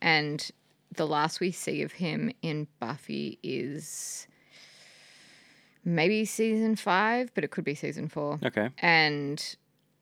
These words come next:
Speaker 1: he gets, like, arrested by Riley's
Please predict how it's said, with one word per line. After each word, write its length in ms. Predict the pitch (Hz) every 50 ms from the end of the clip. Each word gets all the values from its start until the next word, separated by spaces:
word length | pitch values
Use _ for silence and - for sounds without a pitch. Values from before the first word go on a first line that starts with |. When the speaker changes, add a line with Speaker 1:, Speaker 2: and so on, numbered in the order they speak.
| _ _ _ _ _
Speaker 1:
he 380 | - - 139 175 160 151 147 147
gets, 340 | - 165 139 - - - -
like, 260 | 151 147 - - - -
arrested 720 | - 151 127 120 139 - - - - 151 135 117 110 - - -
by 480 | 165 131 131 131 123 135 151 156 151 - _ - -
Riley's 500 | - 143 135 135 139 139 127 135 156